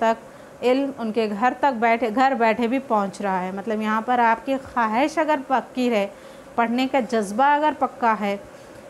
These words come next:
तो अल्लाह ताला उसके लिए असबाब बना ही देते हैं। आता हेच पहा, श्रावण सरता सरता पाऊस कमी व्हायचा, पण नदी वाहतच असायची।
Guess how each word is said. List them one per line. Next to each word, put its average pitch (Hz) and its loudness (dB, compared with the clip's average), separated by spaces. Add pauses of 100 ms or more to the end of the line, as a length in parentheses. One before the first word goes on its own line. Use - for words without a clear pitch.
(140)
तो 269 4
अल्लाह 262 4
ताला 277 4
उसके 262 0
लिए 254 2
असबाब 233 2 (300)
बना 220 2
ही 294 2
देते 220 0
हैं। 185 -6 (1700)
आता 330 2
हेच 320 0
पहा, 190 0 (120)
श्रावण 254 2
सरता 262 2
सरता 254 2
पाऊस 254 2
कमी 254 2
व्हायचा, 214 2 (640)
पण 269 4
नदी 262 2
वाहतच 208 2
असायची। 214 -4